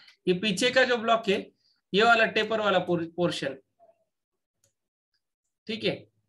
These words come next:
ये जो portion है, ये क्या करेगा, उसको slider जब पीछे आने का सोचेगा, injection pressure की वजह से पीछे back pressure में आएगा, reverse काम करेगा, तो उसको hold करेगा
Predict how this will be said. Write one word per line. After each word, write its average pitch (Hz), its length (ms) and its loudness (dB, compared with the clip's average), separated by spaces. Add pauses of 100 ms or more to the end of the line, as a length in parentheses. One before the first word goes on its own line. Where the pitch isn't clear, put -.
(360)
ये 190 100 2
जो 254 120 4
portion 247 420 4
है, 254 60 6
ये 240 180 0
क्या 247 180 2
करेगा, 220 360 -2
उसको 202 280 -4
slider 196 500 0
जब 196 200 -2
पीछे 202 260 -2
आने 202 220 4
का 208 180 0 (1500)
सोचेगा, 196 600 0
injection 185 480 -2
pressure 180 320 -2
की 175 120 -2
वजह 175 120 2
से 180 140 -6
पीछे 180 340 -4
back 180 240 4
pressure 180 300 -2
में 180 140 0
आएगा, 170 300 0 (680)
reverse 180 340 0
काम 180 220 0
करेगा, 165 320 -2 (600)
तो 202 120 2
उसको 226 280 -2
hold 233 260 2
करेगा 233 380 2